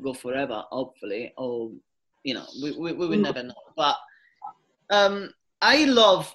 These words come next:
Speaker 1: I love, um, entertain people. For me,
Speaker 2: Mm.
Speaker 1: this is the, the, this is what make me feel happy. This is what make me feel, um, realized, you know, that,
Speaker 2: Yeah.
Speaker 1: that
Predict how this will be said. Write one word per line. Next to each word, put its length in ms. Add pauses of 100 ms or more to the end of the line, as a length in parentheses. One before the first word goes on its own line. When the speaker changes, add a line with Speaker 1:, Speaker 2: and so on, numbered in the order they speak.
Speaker 1:
I 260
love, 380 (1200)
um, 500 (640)
entertain 560
people. 320 (600)
For 100
me, 180
Speaker 2:
Mm. 80
Speaker 1:
this 140
is 220 (100)
the, 160 (100)
the, 480 (500)
this 180
is 120
what 220 (100)
make 260
me 100
feel 280 (260)
happy. 520
This 140
is 140
what 240
make 200
me 140
feel, 420 (380)
um, 420 (160)
realized, 800
you 120
know, 220
that, 180
Speaker 2:
Yeah. 220
Speaker 1:
that 140